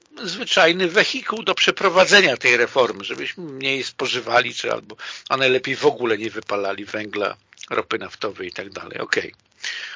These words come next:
to rozumiemy. Ale jakie to skutki ma społeczne, e, i, e, gospodarcze w Europie? E, energia generalnie, e, drożejąca horrendalnie, e, wchodzi,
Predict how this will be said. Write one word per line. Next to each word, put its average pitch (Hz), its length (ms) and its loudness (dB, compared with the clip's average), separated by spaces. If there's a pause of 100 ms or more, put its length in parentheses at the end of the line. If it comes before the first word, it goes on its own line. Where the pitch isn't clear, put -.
to 123 100 -6
rozumiemy. 123 540 -2 (320)
Ale 131 160 2
jakie - 160 0
to - 120 2
skutki - 460 -4
ma 156 140 2
społeczne, 151 720 0 (500)
e, 135 400 0
i, 147 480 0
e, 156 40 0 (300)
gospodarcze - 840 -2
w 135 60 -2
Europie? 131 540 2 (960)
E, - 140 -2
energia 156 520 4
generalnie, 127 500 2
e, 120 60 -4 (880)
drożejąca 147 840 6 (400)
horrendalnie, 120 840 4
e, 202 80 -6 (1500)
wchodzi, - 840 0